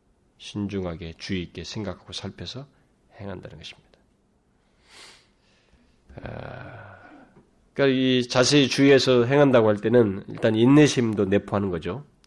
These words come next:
서두르지 않는다는 거예요. 기분 문제가 아니라는 것입니다. 영혼의 생명과 관련된 것이기 때문에 인내심을 가지고 이렇게 살핀다는 것입니다. 여러분은 그렇게 지혜 있는 자 같이 행합니까?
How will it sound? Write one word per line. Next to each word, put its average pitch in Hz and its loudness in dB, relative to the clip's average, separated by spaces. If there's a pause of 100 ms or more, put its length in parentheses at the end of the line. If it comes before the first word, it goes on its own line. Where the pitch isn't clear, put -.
서두르지 131 -12
않는다는 151 -18
거예요. - -20 (1500)
기분 147 2
문제가 117 2
아니라는 82 -6
것입니다. 78 -16
영혼의 117 2
생명과 143 0
관련된 107 -2
것이기 101 -6
때문에 104 -8 (240)
인내심을 135 -4
가지고 - -20
이렇게 - -20
살핀다는 - -20
것입니다. - -20 (1900)
여러분은 160 4
그렇게 147 0
지혜 139 2
있는 147 4
자 131 2
같이 120 -2
행합니까? 127 -10